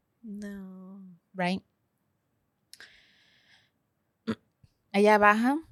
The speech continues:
Speaker 2: And then she sees, ve lo que pasó. So, like, regresa pa' arriba y gritando, gritando,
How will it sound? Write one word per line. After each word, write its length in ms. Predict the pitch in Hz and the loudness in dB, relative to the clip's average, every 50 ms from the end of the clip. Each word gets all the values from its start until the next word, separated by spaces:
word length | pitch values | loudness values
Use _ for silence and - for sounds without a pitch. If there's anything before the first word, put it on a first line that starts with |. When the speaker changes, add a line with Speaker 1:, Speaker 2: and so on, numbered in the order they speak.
| - _ _ _ _ _ _ _ _ _ _ _ _ _ _ _ _ _ _ _ _ _ _ _ _ _ _ _ _ _ _ _ - | -20 _ _ _ _ _ _ _ _ _ _ _ _ _ _ _ _ _ _ _ _ _ _ _ _ _ _ _ _ _ _ _ -2
Speaker 2:
And 160 | 208 202 196 | 2 2 4
then 380 | 190 180 180 170 170 170 170 - - _ _ _ _ _ _ _ _ _ _ _ _ - | 4 4 2 0 0 -2 -4 -6 -10 _ _ _ _ _ _ _ _ _ _ _ _ -10
she 260 | - - - 208 196 | -6 -4 -2 -2 -2
sees, 440 | - - 196 196 190 190 - - _ _ _ _ | 0 2 2 2 2 0 -4 -14 _ _ _ _
ve 380 | 196 196 190 190 190 190 185 190 | -16 -10 -4 4 8 8 8 10
lo 160 | 214 208 202 | 8 6 4
que 100 | - 220 | 2 -4
pasó. 560 | - 175 170 - - - 175 190 233 269 - _ _ _ _ _ _ _ _ _ _ _ _ _ _ _ _ _ _ _ _ _ _ _ _ _ _ _ _ _ - | 0 0 0 0 0 -2 0 0 0 -2 -4 _ _ _ _ _ _ _ _ _ _ _ _ _ _ _ _ _ _ _ _ _ _ _ _ _ _ _ _ _ -4
So, 160 | - 214 196 | 0 2 2
like, 440 | 196 175 170 170 170 185 _ _ _ - - _ _ _ _ _ _ _ _ - | 4 2 2 0 -2 -6 _ _ _ -20 -20 _ _ _ _ _ _ _ _ -4
regresa 440 | 196 185 180 180 180 - - 226 | 0 2 2 2 2 2 0 0
pa' 140 | 226 - 247 247 | 0 2 0 2
arriba 460 | 247 247 254 240 254 262 269 269 _ _ _ _ _ _ - _ _ _ _ _ _ _ _ _ - | 2 0 -2 -2 -4 -6 -6 -8 _ _ _ _ _ _ -20 _ _ _ _ _ _ _ _ _ -6
y 120 | 202 208 | -4 -2
gritando, 880 | 185 208 202 196 - - - 190 190 202 208 214 214 202 196 185 190 196 202 | -2 -2 -2 -2 -4 -2 0 0 0 0 0 -2 0 0 0 0 -2 -6 -14
gritando, 1120 | 185 185 185 175 _ _ - 202 208 214 220 226 233 226 220 208 185 185 180 - - | -16 -16 -16 -18 _ _ -8 -6 -4 -4 -2 -2 -2 0 2 4 4 4 4 2 -4